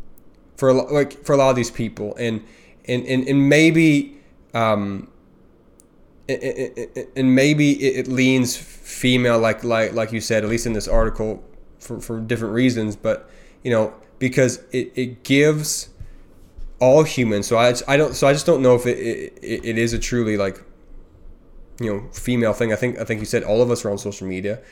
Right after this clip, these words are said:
The, the references she referenced are a couple different women. I know you've talked to me about a couple different books that, um, these kind of influencers have written and whatnot. But what, what it does is it, is it answers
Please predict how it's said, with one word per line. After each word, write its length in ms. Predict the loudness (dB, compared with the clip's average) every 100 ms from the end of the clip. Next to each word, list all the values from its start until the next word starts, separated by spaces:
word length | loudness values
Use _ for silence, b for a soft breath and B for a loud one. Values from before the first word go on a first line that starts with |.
| b
The, 240 | 0 0 0
the 100 | 2
references 500 | 2 2 -2 -2 -4
she 120 | -2
referenced 380 | -4 -4 -4 -2
are 220 | -2 -2
a 60 |
couple 240 | -6 -6 -6
different 240 | -8 -6
women. 220 | -4 -2 0
I 60 |
know 80 | 0
you've 200 | -2 -2
talked 260 | -2 -4 -2
to 20 |
me 40 |
about 140 | -4 -4
a 20 |
couple 220 | -6 -8
different 380 | -8 -10 -12 -6
books 260 | -8 -6
that, 220 | -6 -6 -8 B B B -6
um, 380 | -4 -2 -4 -10 -20 -20 -16 -16 -16 -20 -20 -8
these 140 | -6
kind 140 | -2 -2
of 100 | -2
influencers 380 | -4 -6 -6 -8
have 140 | -6
written 220 | -6 -6
and 120 | -4
whatnot. 400 | -4 -4 -6 -8 b b b b
But 440 | 0 0 -2 -20 _ _ _ _
what, 360 | 0 4 4 2
what 280 | 2 2 2
it 240 | -2 -2
does 720 | 2 2 2 -2 -8 -12 -20 _ _
is 260 | -2 -2 0
it, 400 | -2 -4 -12 _ _ _ -8
is 120 | -6
it 200 | -6 -4
answers 840 | 0 2 0 0 -2 0 -2 -6